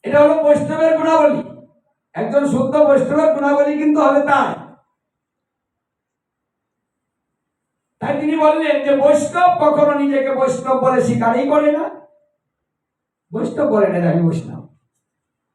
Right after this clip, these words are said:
সে বলে না, "আমি তো কিছু না, আমি তো ভক্ত হতে পারিনি, সবাই ভক্ত হয়েছে, আমি হতে পারলাম না, সবাই ভগবানকে ভালোবাসে, আমি ভালোবাসতে পারি না।"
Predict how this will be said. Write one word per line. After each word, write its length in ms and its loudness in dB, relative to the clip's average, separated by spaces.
সে 180 -2
বলে 220 0
না, 60 -4
"আমি 200 -2
তো 100 0
কিছু 380 -2
না, 320 -10
আমি 180 -4
তো 100 -2
ভক্ত 260 -2
হতে 320 0
পারিনি, 640 -10
সবাই 320 0
ভক্ত 300 -2
হয়েছে, 480 0
আমি 220 -2
হতে 260 0
পারলাম 460 -8
না, 320 -12
সবাই 300 -4
ভগবানকে 540 2
ভালোবাসে, 540 0
আমি 220 0
ভালোবাসতে 600 -2
পারি 300 -8
না।" 360 -12